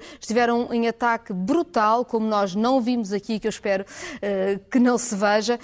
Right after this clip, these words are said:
E, portanto, acho que ainda assim a esquerda conseguiu um resultado extraordinário.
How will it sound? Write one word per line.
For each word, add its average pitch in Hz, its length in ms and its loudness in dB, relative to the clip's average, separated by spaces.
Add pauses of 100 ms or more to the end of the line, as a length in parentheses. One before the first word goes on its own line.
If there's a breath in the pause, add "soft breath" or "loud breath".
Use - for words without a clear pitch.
(260 loud breath)
E, 233 80 -2
portanto, 220 400 -2
acho 208 340 -2
que - 140 -4
ainda 202 200 0
assim 220 220 -4
a 220 40 -2
esquerda 226 340 -4
conseguiu 226 380 -6
um 220 40 -4
resultado 220 520 -6
extraordinário. 226 840 -4